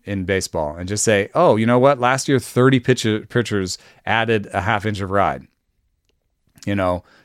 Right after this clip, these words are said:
twenty-five pitchers added an inch of sweep on their, on their slider." So you could just add that in, you know, and have, like, a,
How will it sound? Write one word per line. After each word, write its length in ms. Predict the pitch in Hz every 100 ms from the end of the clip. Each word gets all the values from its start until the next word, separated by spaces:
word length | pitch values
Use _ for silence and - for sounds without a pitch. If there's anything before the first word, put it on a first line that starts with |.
| -
twenty-five 520 | - 135 120 123 120
pitchers 320 | 117 110 107
added 360 | 98 101 101 98
an 180 | 92 92 98
inch 200 | 110 104
of 100 | 92
sweep 340 | - 110 92
on 140 | 90
their, 260 | 85 85 85 - _ _ _ -
on 160 | 92
their 160 | 92 85
slider." 480 | - 101 85 - - _ _ _
So 420 | - 135 120 113 113
you 140 | 123
could 120 | 135
just 320 | 120 120 - _
add 240 | 98 110 117
that 260 | 120 104 -
in, 460 | 117 92 87 104 - _ _ _ _ _ _ _ _ _
you 160 | 113 104
know, 220 | 95 98
and 120 | 95
have, 320 | 92 107 101
like, 240 | 98 98 98
a, 220 | 98